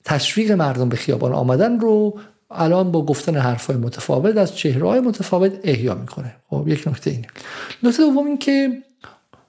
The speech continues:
حسین باستانی پارسال این حرفا رو نمیزد، نیازم نداشت بزنه. پارسال ما در فازی بودیم که بعد پدر جمهوری اسلامی در میومد، باید سرمایهٔ اجتماعی جمهوری اسلامی در حد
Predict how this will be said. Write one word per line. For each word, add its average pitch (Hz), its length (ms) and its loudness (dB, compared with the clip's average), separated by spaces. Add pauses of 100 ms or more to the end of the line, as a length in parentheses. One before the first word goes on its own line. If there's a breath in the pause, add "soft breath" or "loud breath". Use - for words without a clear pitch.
(600)
حسین 262 260 0
باستانی 226 340 2
پارسال 190 400 0
این 208 80 4
حرفا 175 280 0
رو 196 60 2
نمیزد، 139 640 0 (880)
نیازم 214 360 4
نداشت 113 340 -4
بزنه. 110 320 -2 (400)
پارسال 196 640 0 (280)
ما 196 100 2
در 175 140 2
فازی 220 460 0
بودیم 226 320 0
که 208 120 -2
بعد 185 320 0 (800)
پدر 160 500 0
جمهوری 131 420 0
اسلامی 170 300 0
در 160 200 2
میومد، 113 380 -10 (680)
باید 151 180 0
سرمایهٔ 135 520 0
اجتماعی 139 380 0
جمهوری 127 260 2
اسلامی 127 300 -2
در 123 100 0
حد 123 240 -2